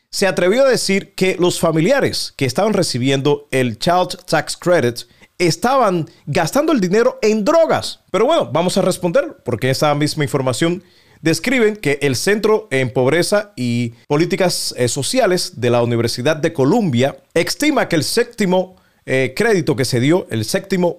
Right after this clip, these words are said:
pago que se dio en diciembre, mantuvo a tres punto siete millones de niños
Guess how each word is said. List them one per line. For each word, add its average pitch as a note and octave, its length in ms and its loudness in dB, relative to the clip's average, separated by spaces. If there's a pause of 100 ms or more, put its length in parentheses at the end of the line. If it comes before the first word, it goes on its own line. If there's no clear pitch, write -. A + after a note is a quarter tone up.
(120)
pago F#3+ 300 0
que C3+ 120 -2
se A2+ 140 -2
dio C3+ 200 2
en B2 80 -2
diciembre, D#3 560 -2 (320)
mantuvo G#3 640 0
a C3+ 180 -2
tres G3+ 240 0
punto G3 380 -2
siete F3+ 260 -2
millones D#3 460 0
de C3 140 0
niños F3+ 520 0